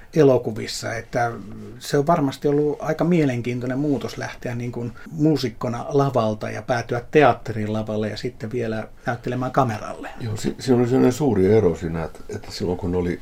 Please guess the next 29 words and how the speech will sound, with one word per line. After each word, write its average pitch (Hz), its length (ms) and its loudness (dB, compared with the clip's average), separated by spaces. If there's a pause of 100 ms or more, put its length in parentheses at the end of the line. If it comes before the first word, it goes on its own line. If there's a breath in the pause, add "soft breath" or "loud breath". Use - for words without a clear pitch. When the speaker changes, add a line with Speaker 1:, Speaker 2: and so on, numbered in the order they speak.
(120)
Speaker 2:
oli 87 220 -6
niin 90 80 -6
kuin 107 160 -2
itsenäisenä 87 640 -6
solistina, 85 680 -4 (400 loud breath)
niin 90 240 -2
oli 92 220 -2
omasta 95 400 0
tekemisestään 78 1040 -6
vastuussa - 560 -6
vaan 76 240 -4
itselleen - 720 -12
silloin. - 380 -16 (680)
Että - 160 -8
se - 140 -2
ei 90 240 2
vaikuttanut 85 640 -6
kenenkään 78 500 -6
muun 76 280 -2
tekemiseen. - 680 -14 (200)
Siis 104 120 -10
kun - 160 -12
tehdään 85 360 -2
teatteria, 87 720 -2
niin - 120 -4
se - 100 -4
on 92 120 -2
aina 82 220 -2
yhteistyötä. - 960 -8